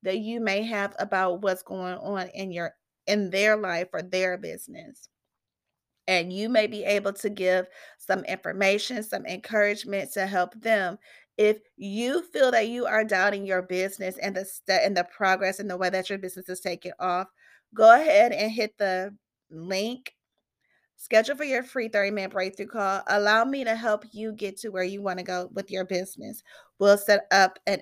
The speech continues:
um, individual plan. You have your own content that I will prepare for you to help you process where it is that you're actually wanting to go in your business.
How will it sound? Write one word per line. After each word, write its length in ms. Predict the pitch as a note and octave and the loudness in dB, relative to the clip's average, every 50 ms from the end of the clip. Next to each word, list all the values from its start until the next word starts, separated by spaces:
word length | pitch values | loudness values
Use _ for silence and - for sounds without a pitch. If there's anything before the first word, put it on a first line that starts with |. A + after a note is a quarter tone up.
| - | -4
um, 220 | F3 F#3 F3+ F3 F3 - | -2 -2 -2 -2 -2 -4
individual 800 | - G3 G3 F#3 F#3 F#3 F#3+ F#3 F3+ F#3 F#3 F#3 F#3 F#3 F3 E3+ | -8 -6 -4 -4 -4 -2 -2 -4 -4 -4 -6 -6 -6 -8 -10 -12
plan. 800 | - - - - A3+ G3+ G3+ G3+ G#3 G#3 G#3 G#3 G3 G3+ G#3 G3+ | -14 -16 -12 -8 -4 -2 0 0 2 2 2 2 2 2 0 -2
You 160 | G3 G3 G3 | -4 -6 -6
have 280 | G#3 G#3 F#3+ F#3 F#3 G3 | -4 -4 -4 -4 -4 -4
your 200 | F#3 F#3 - - - | -6 -8 -8 -6 -6
own 360 | G3 F#3 F3+ F3 F3+ F3+ F#3 | -4 -2 -2 -4 -4 -8 -8
content 720 | - A3 G3+ F#3 F#3+ F#3+ - - A#3+ A3 G3 G3+ G3 - _ - - - - _ _ | -6 -2 0 0 0 0 -4 -6 -8 -6 -6 -6 -8 -10 _ -20 -20 -20 -20 _ _
that 320 | G3 G#3 G3+ F#3+ F#3+ F#3+ - - | 4 6 8 8 8 6 6 4
I 80 | F#3+ | 4
will 140 | F#3+ G3 G3 | 4 4 2
prepare 440 | - A#3+ A#3 A3 - G#3+ G3+ G3 G#3 | 0 -2 -8 -2 2 4 4 4 4
for 320 | - - G3 G#3 A3+ A3+ | 0 -2 -2 0 0 0
you 560 | C#4 C4 A#3 A#3 A3 G#3+ G3 E3+ D#3 D#3+ G3 - _ _ _ - | -2 -4 -6 -4 -2 -2 -2 -2 -4 -6 -10 -16 _ _ _ -6
to 140 | - F#3+ G3 | -2 -2 -2
help 340 | G3+ G#3 A#3 G#3 G#3+ G#3+ A#3 | -2 0 2 2 2 0 -2
you 100 | A3 G#3 | -12 -12
process 840 | G#3 - - A#3 G#3 G#3 A#3 A#3 - - G3+ G3 G3 G#3 - - A3+ | -12 -6 -2 0 0 0 0 -2 -4 -4 -4 -4 -6 -10 -12 -10 -6
where 160 | G#3 F#3+ G3 | -4 -2 -2
it 80 | G3 | -2
is 100 | F#3+ G3 | -4 -4
that 180 | - G3 G3+ - | -6 -6 -8 -6
you're 120 | - - - - | -8 -8 -4 0
actually 320 | - F#3+ F#3+ - - F3 | 0 0 0 -2 -6 -8
wanting 320 | E3 G3 F#3+ F3+ F3+ F3+ G3 | -6 -6 -6 -6 -6 -8 -10
to 100 | - G3 | -10 -6
go 220 | G#3 F3+ F3 - | -4 -2 -2 -4
in 200 | - - F#3+ F3+ | -4 -8 -10 -8
your 160 | F3 F3 E3 | -8 -10 -10
business. 800 | F3 - F3+ F3+ G3 G3 - - - A3 A#3 B3+ B3+ _ _ _ | -8 -6 -6 -6 -6 -8 -12 -18 -20 -20 -20 -20 -20 _ _ _